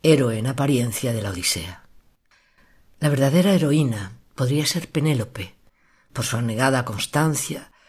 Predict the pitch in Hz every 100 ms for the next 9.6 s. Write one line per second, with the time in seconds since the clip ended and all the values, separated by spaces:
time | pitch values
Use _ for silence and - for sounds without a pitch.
0 | _ - 127 - - 165 165 151 135 -
1 | 107 - 147 120 127 120 113 101 - 131
2 | 107 95 123 - - - _ _ _ -
3 | 104 95 156 151 - 139 123 113 110 104
4 | - 104 95 101 104 127 120 - 117 -
5 | - - _ - 120 110 107 - 95 95
6 | - - - - _ _ _ _ _ _
7 | _ _ _ _ _ _ _ _ _ _
8 | _ 170 170 156 135 117 107 104 151 143
9 | 123 120 113 110 -